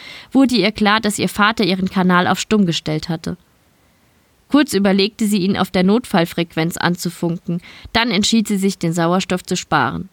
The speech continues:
Sie brauchte einen klaren Kopf, um ihre Optionen zu betrachten. Die Sterne drehten sich über ihr weg und sie breitete die Arme aus, um den Sturz abzufedern. Aber sie fiel nicht. Was sie als Sterne interpretiert hatte, waren Raumschiffe,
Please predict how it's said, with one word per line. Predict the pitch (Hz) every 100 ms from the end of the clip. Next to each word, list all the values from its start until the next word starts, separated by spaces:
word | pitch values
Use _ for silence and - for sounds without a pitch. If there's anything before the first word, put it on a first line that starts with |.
| _ _ _ _
Sie | - 208
brauchte | 202 240 247
einen | - 190 196
klaren | 196 214 190
Kopf, | - 240 -
um | 156 165
ihre | 170 139
Optionen | - - 190 202 202
zu | 185
betrachten. | 180 - 196 - - 165 _ _ _ _ _ _ _ -
Die | 220
Sterne | - 226 254 233
drehten | 190 233 240 202
sich | 185 190
über | 196 185
ihr | 170 170
weg | 190 208 -
und | 196 202
sie | 185
breitete | 170 190 208 185 175
die | 175
Arme | - 185 202 -
aus, | 170 190
um | 180 175
den | 180
Sturz | - 214 208
abzufedern. | - 202 - 160 156 156 151 175 - _ _ _ _ _
Aber | - 196 202
sie | 214
fiel | - 277
nicht. | 190 156 - - _ _ _ _ _
Was | 226 240
sie | 247
als | 202 -
Sterne | - 233 262 226
interpretiert | 190 202 - 180 - 170 196
hatte, | 190 214 208
waren | 185 202
Raumschiffe, | 185 202 233 - 160 -